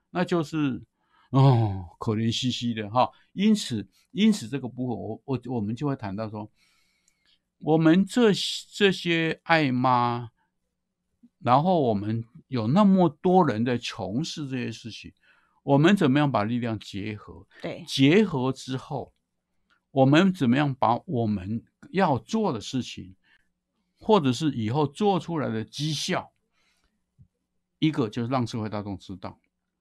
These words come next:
Speaker 2: 嗯。
Speaker 1: 第二个，能够接受考验。啊，让你，让你接受考-，我，我们自己接受你社会考验啊，知道说我做的就是这样。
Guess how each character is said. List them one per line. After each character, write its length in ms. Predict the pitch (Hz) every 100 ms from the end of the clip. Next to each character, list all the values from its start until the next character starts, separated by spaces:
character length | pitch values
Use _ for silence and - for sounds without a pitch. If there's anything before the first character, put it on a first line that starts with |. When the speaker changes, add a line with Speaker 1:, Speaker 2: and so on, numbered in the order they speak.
| _
Speaker 2:
嗯。 300 | 202 190 170 -
Speaker 1:
第 160 | 214
二 60 | 190
个， 180 | 139 - _ _ _
能 160 | 117 123
够 140 | 147
接 240 | 147 143
受 280 | 139 135 113 _
考 280 | - - 135
验。 240 | 175 160 - _ _ _ _ _ _ _
啊， 240 | 127 117 120
让 200 | 185 165
你， 220 | 127 -
让 300 | 147 214 180
你 80 | 120
接 180 | 143 156
受 160 | 165
考-， 200 | 139 - -
我， 220 | 117 -
我 160 | 135 139
们 160 | 139
自 140 | 147 196
己 100 | 143
接 240 | - 156
受 200 | 156 143
你 120 | 110
社 180 | 101 139
会 120 | 123
考 200 | 113 92
验 200 | 110 101
啊， 140 | 95 95 _ _ _
知 100 | -
道 160 | 185 170
说 160 | 170
我 160 | 143 117
做 180 | 151 139
的 120 | 120
就 60 |
是 140 | 117 120
这 180 | 117 120
样。 200 | 107